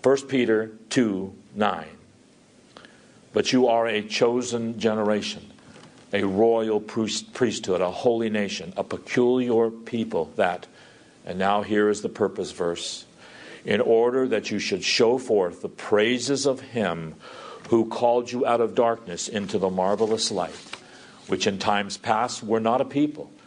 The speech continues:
but now you are the people of God, who had not received mercy, but now you have received mercy." Look at what God has done for me. Therefore, since I have a job to do tomorrow,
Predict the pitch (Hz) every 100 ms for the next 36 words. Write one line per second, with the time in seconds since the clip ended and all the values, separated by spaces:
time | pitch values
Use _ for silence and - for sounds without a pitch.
0 | - - - 87 101 117 147 151 143 151
1 | 147 120 127 120 117 110 113 123 107 80
2 | - - - - - 113 104 107 143 151
3 | 135 - 127 110 120 139 - - - -
4 | - - - 101 107 117 123 123 120 -
5 | - 123 104 110 107 110 - 101 90 90
6 | - - 92 90 85 - - - 95 -
7 | - - - - - 123 151 - 147 117
8 | - 127 117 123 95 104 104 98 110 113
9 | 107 107 101 101 101 90 - - - -
10 | - - - - 135 147 147 143 135 135
11 | 123 123 110 107 - - - 139 127 127
12 | 127 139 131 117 120 117 107 113 135 139
13 | 139